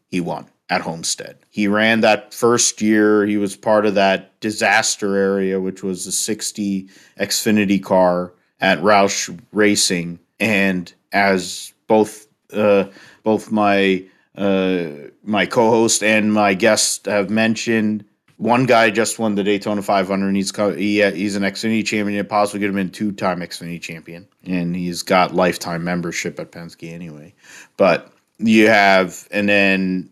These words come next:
Briscoe just won, and now, uh, and you talk about Ty Majeski won, and he's, and he won the Rattler four hundred in a super late model because Ty Majeski does that sort of stuff.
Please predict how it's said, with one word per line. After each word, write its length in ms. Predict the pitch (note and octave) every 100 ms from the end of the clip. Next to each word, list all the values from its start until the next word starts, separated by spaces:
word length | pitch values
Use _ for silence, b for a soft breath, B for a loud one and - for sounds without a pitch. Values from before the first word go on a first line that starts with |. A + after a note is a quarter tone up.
| _ -
Briscoe 440 | G2 A2+ - A2+
just 260 | G2+ G#2 -
won, 420 | G2+ F#2+ F#2+ G2 _ _ _ -
and 180 | G2 G2
now, 580 | G2+ G2 G2 F#2+ F#2
uh, 460 | F#2 F2 F2 E2+ E2+ - -
and 200 | G2+ G2
you 140 | F#2
talk 320 | F#2 G#2 G2
about 260 | G2 F#2+ F#2
Ty 200 | G2+ G2+
Majeski 920 | G2 E2 G#2 G2+ - F#2 F2+ G2 b b
won, 720 | - G2 G#2 G2+ G2 F#2+ G2 _ _
and 300 | G#2 A2+ A2
he's, 480 | G#2+ G#2+ G#2 F#2 - -
and 160 | G#2+
he 80 | G#2+
won 240 | G2+ G#2 G2
the 180 | F#2+
Rattler 460 | F2+ G2+ G2 F#2 G2
four 320 | F#2+ G#2 F#2+
hundred 500 | G2+ G#2 F2 F2 F#2 _ _
in 100 | F#2
a 240 | F#2 F#2 F2+
super 380 | - G#2+ G2 F#2+
late 240 | G2+ F#2
model 420 | F2 E2 F2 G2 G#2 -
because 680 | E2+ - E2+ E2 - - _ _ b b b
Ty 160 | F#2
Majeski 460 | F2+ F2+ F2 - G2
does 200 | G#2+ A2+
that 180 | F#2 -
sort 200 | G2 E2+
of 80 | E2
stuff. 340 | - C#2+ -